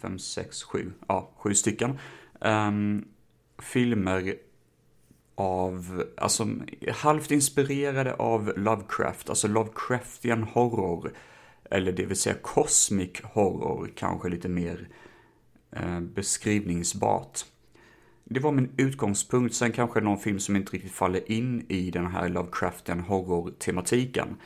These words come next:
Men jag försökte i alla fall. Jag försökte i alla fall. Ja, väl, liksom. Ehm, och det har varit lite skumt, för jag, när jag kollat lite research på det här så har jag insett det att det är jättemånga bra filmer som använder sig av cosmic horror-tematik.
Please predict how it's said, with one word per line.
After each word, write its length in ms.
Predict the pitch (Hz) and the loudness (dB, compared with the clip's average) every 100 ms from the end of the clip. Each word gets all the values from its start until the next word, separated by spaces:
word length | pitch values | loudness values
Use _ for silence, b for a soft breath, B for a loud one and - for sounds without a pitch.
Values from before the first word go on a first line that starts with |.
| B B B B | B B B B
Men 420 | 95 98 98 95 - | -2 2 2 0 -2
jag 140 | 101 | 0
försökte 400 | - - 90 87 | 2 2 0 0
i 40 | |
alla 100 | 82 | -4
fall. 200 | - - - _ - B _ | -4 -8 -12 _ -20 B _
Jag 180 | 185 180 | 2 6
försökte 600 | 180 - 104 104 101 110 | 6 8 8 8 6 6
i 20 | |
alla 120 | 104 | 6
fall. 300 | 101 107 104 - _ - | 2 -2 -4 -10 _ 2
Ja, 300 | 185 180 160 | 4 6 6
väl, 360 | 95 98 104 107 - | 4 0 -2 -6 -8
liksom. 380 | - 95 101 101 B B B B B B B B B - | -6 -4 -4 -6 B B B B B B B B B -2
Ehm, 640 | - 131 123 123 120 123 - - _ _ _ _ _ _ _ _ - | 4 4 6 4 2 0 -4 -18 _ _ _ _ _ _ _ _ 0
och 360 | 131 135 135 139 | 4 6 6 6
det 160 | 147 | 6
har 160 | 131 160 | 4 0
varit 180 | 170 127 | 0 -2
lite 540 | 127 127 123 101 - | 0 2 2 0 -2
skumt, 560 | - - - 135 160 147 | 0 0 2 2 2 0
för 200 | - 131 | -2 0
jag, 300 | 127 127 - | 2 0 0
när 120 | 127 | 0
jag 100 | 127 | 0
kollat 340 | - 131 127 120 | 4 4 4 0
lite 160 | 120 | 0
research 560 | 127 113 101 - 131 - | 2 2 2 0 -2 -2
på 60 | |
det 60 | 143 | 0
här 140 | 127 | 2
så 160 | 104 113 | 0 0
har 60 | 110 | 0
jag 80 | |
insett 260 | 117 113 104 | 0 -2 -2
det 120 | 113 | 0
att 220 | 98 101 - | 0 -2 -2
det 80 | |
är 60 | 104 | 0
jättemånga 560 | 107 123 - 92 95 104 | 0 -4 -4 -4 -2 -2
bra 340 | 98 92 139 | 0 2 2
filmer 460 | 147 160 127 90 90 | 2 0 0 -2 -2
som 180 | - | 0
använder 340 | 95 92 90 90 | 0 0 -2 -4
sig 140 | 87 90 | -4 -2
av 60 | |
cosmic 540 | 90 - 92 - 90 - | -4 -2 0 0 -2 0
horror-tematik. 1160 | 104 101 92 87 - 87 87 117 135 135 - | 2 4 2 -2 -4 -4 -2 2 0 -2 -10